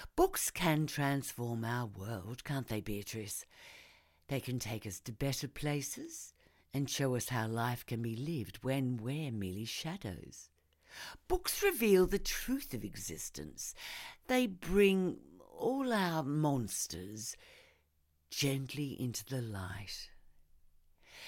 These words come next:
They give flesh and form and substance to the shadows of our poor, tragic theatre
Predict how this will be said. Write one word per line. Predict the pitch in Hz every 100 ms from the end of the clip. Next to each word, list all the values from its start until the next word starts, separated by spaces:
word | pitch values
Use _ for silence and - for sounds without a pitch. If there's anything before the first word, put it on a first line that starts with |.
| -
They | 180 165
give | 160 160
flesh | - 190 202 165 - 147
and | 147
form | - 170 147 135
and | 127 -
substance | - 170 156 - - 76 67 -
to | 123
the | 113
shadows | - - 156 120 87 85 60 - - - - - - -
of | 135
our | 120 123 131 127
poor, | - 156 147 151 151
tragic | - - 139 123 - 135 -
theatre | - 170 151 98 80 64